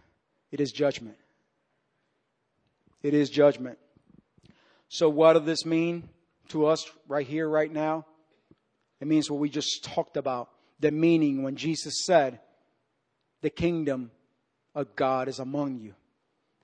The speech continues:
Because see, either the kingdom is right at your fingertips, it's really close, it's at your grasp, or the kingdom is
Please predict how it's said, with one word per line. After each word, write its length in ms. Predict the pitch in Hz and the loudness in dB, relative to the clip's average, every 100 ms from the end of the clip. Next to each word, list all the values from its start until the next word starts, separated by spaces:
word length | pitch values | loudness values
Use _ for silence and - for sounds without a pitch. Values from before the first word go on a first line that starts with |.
| _ _ _ _ | _ _ _ _
Because 300 | 160 175 - | 2 2 4
see, 140 | 185 | 2
either 520 | 190 185 185 165 151 - - _ _ _ | 2 2 6 8 8 4 -18 _ _ _
the 120 | - 160 | -2 0
kingdom 440 | 185 202 190 170 | 2 2 2 0
is 160 | 151 139 | -2 -2
right 380 | 147 160 170 | 2 4 4
at 120 | 175 170 | 2 -6
your 80 | |
fingertips, 680 | - 185 175 170 - 185 - - | -4 -2 0 -2 -2 -4 -6 -10
it's 300 | 135 - - | -12 -12 -12
really 320 | 143 160 165 | -4 0 0
close, 540 | 151 - 147 151 131 - | -2 -4 0 2 0 -4
it's 100 | 123 | -4
at 160 | 143 139 | -4 -6
your 60 | |
grasp, 440 | 120 143 131 113 - _ _ _ _ _ - | -4 -2 -2 -4 -16 _ _ _ _ _ -4
or 120 | 139 | 0
the 80 | 135 | 2
kingdom 720 | - 160 147 135 127 117 - - | 2 2 0 -2 -6 -8 -16 -6
is 260 | 143 - | -4 -4